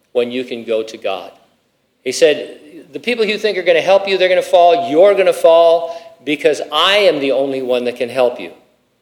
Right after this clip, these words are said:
Chances are the situation you are in has been orchestrated by God to show you some Egypt in your life and get you back to being confident in him. John Newton wrote this, "The Lord is my strength,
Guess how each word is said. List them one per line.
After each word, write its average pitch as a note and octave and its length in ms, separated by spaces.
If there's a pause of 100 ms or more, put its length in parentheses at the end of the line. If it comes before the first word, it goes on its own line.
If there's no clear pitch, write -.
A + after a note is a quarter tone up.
(520)
Chances A3 400
are G3 140
the F3+ 80
situation F#3+ 580
you F3 180
are E3+ 140
in D#3 140
has D3 220
been C#3 220
orchestrated E3+ 840
by D3+ 180
God C3 300
to B2 100
show E3 300
you D3 220
some D3 340 (100)
Egypt D3+ 500
in C#3 200
your C#3+ 120
life A2+ 400 (440)
and A#2 180
get B2+ 260
you C3 80
back A#2 320
to B2 80
being A2 240
confident G#2+ 600 (420)
in A2+ 200
him. G2+ 220 (1200)
John D#3+ 320
Newton E3+ 240
wrote D3+ 260
this, D3+ 400 (280)
"The C3 140
Lord A3+ 300
is D3 140
my C#3 140
strength, F#3+ 460